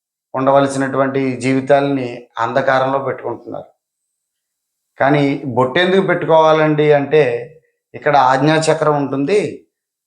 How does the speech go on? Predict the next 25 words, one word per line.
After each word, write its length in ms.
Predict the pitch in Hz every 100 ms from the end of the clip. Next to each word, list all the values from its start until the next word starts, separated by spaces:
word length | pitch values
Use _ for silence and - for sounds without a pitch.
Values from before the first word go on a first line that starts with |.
| _ _ _
మనం 220 | 120 127 123 123 - - _ _ _ _ -
ఒక 160 | - 131 127
యంత్ర 260 | 123 139 143
తంత్ర 380 | 143 139 139 139
మంత్రాలతో 680 | 139 131 143 143 143 139 143
ప్రతిష్ఠించినటువంటి 960 | 135 131 - 143 135 135 135 139 131 127
స్వామికి 460 | - 127 131 135 -
పూజలు 320 | 127 123 123 127
చేసి, 300 | 127 - 117 - _ _ _ _
అందులో 340 | 117 123 139 147 143 135
శక్తి 240 | 123 -
ఇమిడి 240 | 147 143 139
ఉంటుంది. 300 | 131 135 147
ఆ, 140 | 170 147 139 135 131
ఆ 40 | 127 127
బొట్టుని 320 | 123 120 147 143
తీసుకొచ్చి 540 | 139 - 143 - 151 120 - _ _ _ -
మనం 180 | 131 139
బొట్టు 200 | 165 -
పెట్టుకోవాలని 640 | - 131 - 123 127 143 156
మన 140 | 139 123
పెద్దలు 260 | 120 120 120
చెప్పారు. 340 | 110 - - - _ _ -
కానీ 140 | 135
ఇందులో 280 | 127 139 147